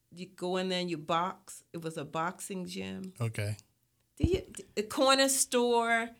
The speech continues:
Speaker 2: Mm-hmm.
Speaker 1: Next to it, it was a little gym, and it was dark in there.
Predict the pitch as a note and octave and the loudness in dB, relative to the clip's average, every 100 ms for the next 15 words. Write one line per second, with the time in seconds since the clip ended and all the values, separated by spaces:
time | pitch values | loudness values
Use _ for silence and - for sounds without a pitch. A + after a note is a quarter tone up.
0 | - B2+ B2 B2+ C3 G#3+ A3+ A#3 - B3+ | -2 2 4 2 0 2 2 0 2 2
1 | A3 G#3 G3 G3+ G3 G#3 G3+ G3 G3 E3+ | 6 6 6 4 4 4 4 2 0 -4
2 | - G#3+ G3+ G3 F#3+ F#3+ G3 - F#3+ F#3 | 2 6 6 6 4 0 -4 0 4 4
3 | E3 D#3 G3+ G#3 G#3+ - F3+ E3 D3+ C#3 | 2 6 8 8 6 2 0 0 -4 -6